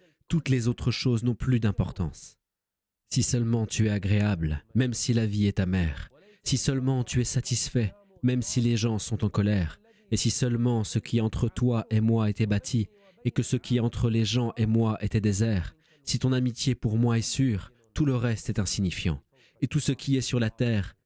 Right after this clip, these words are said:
n'est que de la terre. Elle l'a dit, et elle n'a fait attention à rien d'autre. Les paroles qu'elle a dites sont simples, mais les conséquences sont lourdes. Cet homme est inhumain, c'est un homme désagréable, c'est un homme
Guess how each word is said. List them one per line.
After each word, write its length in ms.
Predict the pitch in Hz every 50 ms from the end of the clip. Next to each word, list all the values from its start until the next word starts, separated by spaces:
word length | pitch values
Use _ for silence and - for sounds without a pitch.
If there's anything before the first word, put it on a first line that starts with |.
| _ -
n'est 100 | 123 123
que 160 | - - - 113
de 140 | 98 98
la 140 | 90 82 80
terre. 360 | - - 85 76 73 73 - - _ _ _ _ - - _ _ _ _ -
Elle 180 | - 120 113 107
l'a 140 | 110 110 104
dit, 320 | 92 101 104 98 85 - _ _ _ _ _ _ -
et 60 | 120
elle 140 | 123 120 117
n'a 140 | 120 117 113
fait 140 | - 120 113
attention 480 | 107 - - 113 107 - - 113 107
à 40 | 95
rien 260 | 90 95 98 101 95
d'autre. 440 | 85 95 87 78 - - - - _ _ _ _ _ _ -
Les 80 | 123 -
paroles 460 | - 139 127 127 139 131 127 120 -
qu'elle 200 | - 131 120 120
a 60 | 117
dites 300 | 107 113 120 113 - -
sont 220 | - - - 117
simples, 500 | 104 - - 127 120 107 95 - - 90 - _ _ _ _ -
mais 80 | 123 120
les 120 | 127 120
conséquences 640 | - - 127 - - 127 - - 131 117 107 -
sont 180 | - - 104 95
lourdes. 440 | 92 104 113 98 82 82 76 76 - _ _ _ _ _
Cet 280 | - - 139 120 - -
homme 200 | 127 117 110 110 -
est 220 | 123 113 - - 123
inhumain, 420 | 120 113 107 104 104 95 82 - _ _ _ _
c'est 200 | - - 135 -
un 140 | 131 131 135
homme 180 | 135 131 127 117
désagréable, 760 | 131 131 113 131 120 107 117 127 120 113 101 87 90 80 - _ _ _
c'est 180 | - 143 - 139
un 100 | 135 135
homme 180 | 139 135 147